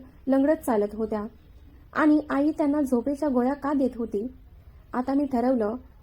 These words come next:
की मला हे गुपित उलगडावंच लागेल. एका रात्री मी मुद्दामच स्वयंपाकघरात एक काचेचा ग्लास तोडला आणि मोठ्या वहिनीवर दोष ठेवला.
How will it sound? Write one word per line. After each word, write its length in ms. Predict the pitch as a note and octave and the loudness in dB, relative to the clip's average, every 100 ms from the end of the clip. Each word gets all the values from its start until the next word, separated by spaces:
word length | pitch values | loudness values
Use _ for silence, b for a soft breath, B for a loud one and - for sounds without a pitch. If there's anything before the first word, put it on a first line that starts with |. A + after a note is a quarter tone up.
| - | -4
की 80 | - | 2
मला 240 | D#4 C#4 D4 | 4 4 2
हे 160 | D4 | 2
गुपित 380 | C4 B3+ C4+ C4 | 2 0 -2 -2
उलगडावंच 560 | - A#3+ C4 C#4+ D4 C#4+ | -2 2 2 0 -2 0
लागेल. 520 | A3 G#3 G#3 B3 - b b b b | -2 0 -2 -6 -14 b b b b
एका 280 | - C4+ C#4 | -2 0 2
रात्री 280 | B3 A#3+ A#3 | 2 0 0
मी 200 | B3+ D4 | 2 4
मुद्दामच 600 | C#4 B3+ C4 C#4+ C4 B3+ | 4 2 2 2 0 0
स्वयंपाकघरात 600 | B3 A#3 C4+ B3+ A3+ A3+ - - | 0 0 0 -2 -2 -4 -4 -6
एक 160 | D4 | -4
काचेचा 400 | A#3 G#3+ C4 D4 | -4 -2 -4 -2
ग्लास 320 | C4+ A#3+ B3+ | 0 0 0
तोडला 320 | B3+ G#3 G3+ A3 - - b b b - | 0 0 -2 -6 -12 -20 b b b 0
आणि 260 | D#4 C#4+ | 4 6
मोठ्या 360 | C#4 B3 A#3+ D4+ | 6 4 2 0
वहिनीवर 480 | D4+ B3 C#4+ B3+ C4 | 4 4 4 2 0
दोष 240 | A3 A3+ A3 | 0 0 0
ठेवला. 320 | A3 A3 G#3+ | -2 -2 -4